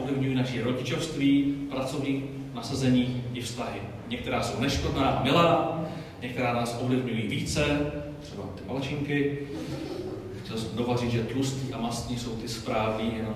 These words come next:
kdybyste to někdo nevěděl. Některá mohou být destrukční a naším úkolem je rozlišovat a upravovat svá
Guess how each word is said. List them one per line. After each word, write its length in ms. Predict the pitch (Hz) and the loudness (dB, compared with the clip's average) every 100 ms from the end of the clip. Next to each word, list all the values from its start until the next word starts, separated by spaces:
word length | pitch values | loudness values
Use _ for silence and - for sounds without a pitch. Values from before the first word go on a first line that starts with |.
| 110 | -4
kdybyste 300 | 113 107 - | -4 -6 -6
to 140 | - 113 | -6 -4
někdo 220 | 110 107 | -2 -2
nevěděl. 420 | 113 123 139 139 135 - - - - - 120 | -2 0 2 2 0 -4 -6 -8 -8 -6 0
Některá 480 | 147 147 160 160 143 | 0 2 2 2 2
mohou 260 | 139 147 | 4 4
být 320 | 139 123 117 131 | 4 4 2 2
destrukční 1000 | 139 - 175 - - - 139 139 - - | 2 4 2 2 2 4 4 6 4 0
a 40 | 120 | -2
naším 280 | - - 135 | 2 2 2
úkolem 360 | - 143 139 | 2 4 6
je 300 | 135 135 135 | 4 4 0
rozlišovat 840 | 135 143 156 165 151 127 - - - | 0 0 2 2 2 4 4 2 -2
a 160 | - - | -4 -4
upravovat 720 | - - 151 127 117 - - - - - - | 0 4 6 6 6 2 0 -4 -6 -8 -8
svá 240 | - | -6